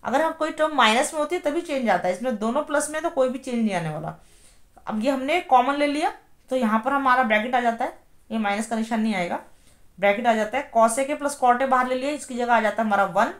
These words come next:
माइनस ये टर्म हमारी पूरी बाहर आ चुकी है तो यहाँ पर कुछ नहीं आएगा। अब cosec A minus cot A लिख लेते हैं, इसको हम ब्रैकेट में ही रखेंगे, cosec A minus cot A upon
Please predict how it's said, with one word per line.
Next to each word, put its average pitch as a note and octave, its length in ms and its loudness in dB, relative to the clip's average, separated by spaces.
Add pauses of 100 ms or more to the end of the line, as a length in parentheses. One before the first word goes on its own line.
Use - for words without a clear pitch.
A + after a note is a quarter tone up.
(540)
माइनस A3+ 560 2
ये B3+ 120 4
टर्म D4 220 2
हमारी E4 240 0
पूरी E4 220 -6
बाहर A3 220 4
आ A3+ 100 6
चुकी C4 240 -6
है D#4+ 60 -4
तो D#4+ 80 -8
यहाँ C4 140 -6
पर C4+ 120 -10
कुछ C4+ 200 -8
नहीं C#4 120 -6
आएगा। C4 280 0 (600)
अब - 140 -14
cosec B3 360 6
A D#4+ 100 2
minus A#3 380 0
cot G#3 220 2
A G#3+ 80 -2
लिख G3+ 100 -4
लेते F#3+ 240 -6
हैं, G#3 40 0
इसको D4 200 0
हम D4 80 -4
ब्रैकेट G#3+ 300 -2
में B3 100 -4
ही B3+ 80 2
रखेंगे, D#3 420 -8 (800)
cosec F#3 500 2
A D#4+ 100 -4 (240)
minus G3 460 -2 (380)
cot E3 260 -2
A C#3 80 -14 (1120)
upon A3+ 460 4